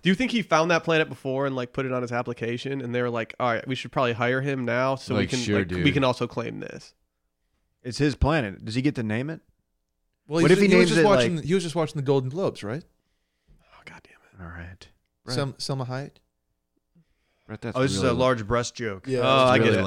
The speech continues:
Speaker 2: lame,
Speaker 1: get it.
Speaker 2: dude.
Speaker 3: Well,
Speaker 4: Full circle.
Speaker 3: So he's seventeen, so, like, he gets to name it. Does he name it, like, Boneramada or something?
Speaker 1: He should. Hey, w-, can we D M him and see if he can let us name it?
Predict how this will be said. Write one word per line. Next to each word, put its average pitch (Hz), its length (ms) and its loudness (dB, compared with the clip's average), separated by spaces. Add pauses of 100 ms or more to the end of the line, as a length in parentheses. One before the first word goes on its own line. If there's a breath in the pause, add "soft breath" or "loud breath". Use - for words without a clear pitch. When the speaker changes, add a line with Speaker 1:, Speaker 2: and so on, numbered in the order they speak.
Speaker 2:
lame, 117 100 0
Speaker 1:
get 113 120 0
it. 113 60 -2
Speaker 2:
dude. 92 160 -8 (680)
Speaker 3:
Well, 113 180 -12 (840)
Speaker 4:
Full 143 160 0
circle. 117 400 -10 (100)
Speaker 3:
So - 180 -2
he's 147 160 4
seventeen, 135 640 0
so, 113 240 -2
like, 110 220 -4
he 117 100 -4
gets 139 180 -2
to 123 80 -6
name 110 300 -2
it. 87 200 -10
Does 104 120 -12
he 117 80 -4
name 120 220 -2
it, 110 100 -4
like, 107 300 -8
Boneramada 117 840 -4
or 127 60 -2
something? 123 340 -12
Speaker 1:
He 135 120 -2
should. 135 420 2 (1500)
Hey, 151 120 2
w-, 151 180 -2
can 156 160 -2
we 175 80 4
D 139 240 0
M 147 100 0
him 175 180 -2
and 139 80 -6
see 143 140 -2
if 135 120 -2
he 131 80 -2
can 127 100 -4
let 120 160 -2
us 123 140 -6
name 120 180 -4
it? - 140 -12